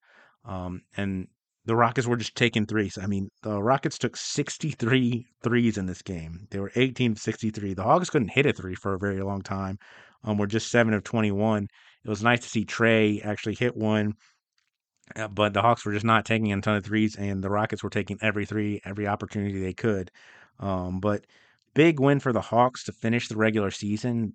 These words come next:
It moved them to forty-one and thirty-one on the season. If they kept the same pace for a normal eighty-two game season, it would put 'em on pace for forty-seven, forty-seven wins, which is just incredible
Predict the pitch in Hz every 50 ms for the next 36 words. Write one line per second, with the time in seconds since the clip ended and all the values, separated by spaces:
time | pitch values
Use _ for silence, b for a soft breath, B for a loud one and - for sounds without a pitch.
0 | _ _ 95 101 101 95 104 113 120 123 117 131 123 117 104 95 - _ _ _
1 | - 113 117 120 123 120 117 120 120 117 104 - 107 107 107 117 113 120 120 123
2 | 123 120 120 113 - 127 127 127 139 135 120 101 - - 117 123 123 - - 135
3 | 131 - _ _ 120 120 113 - - 117 120 120 113 - - - 117 120 123 131
4 | - - _ b b b b b b b _ - - 113 113 107 107 107 104 104
5 | 104 110 113 117 113 110 - 107 120 113 110 107 - - 113 107 117 113 110 104
6 | 98 - - 107 110 113 120 123 120 120 120 b b b b b b b _ 110
7 | 107 107 101 - - 113 113 110 110 110 104 - 117 113 113 - - 104 98 -
8 | _ _ - 110 113 113 107 - - - 107 104 113 113 110 110 113 - _ _
9 | _ _ _ 117 117 120 117 110 - 110 107 113 113 113 117 120 127 123 113 104
10 | 101 - - 92 90 - - 107 104 - - - 104 92 - 107 107 107 110 104
11 | 110 110 107